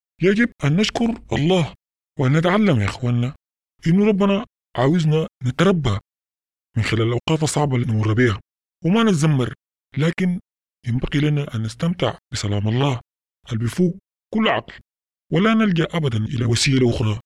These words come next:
للعلاج من السحر والعرافة أو من الفكي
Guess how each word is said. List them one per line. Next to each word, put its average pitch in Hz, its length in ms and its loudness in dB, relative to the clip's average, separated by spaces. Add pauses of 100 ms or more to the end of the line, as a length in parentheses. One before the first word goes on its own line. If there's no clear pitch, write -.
(120)
للعلاج 110 480 0 (480)
من 113 120 0
السحر 117 560 -2 (120)
والعرافة 113 960 0 (340)
أو 131 80 4
من 123 160 4
الفكي 123 680 -2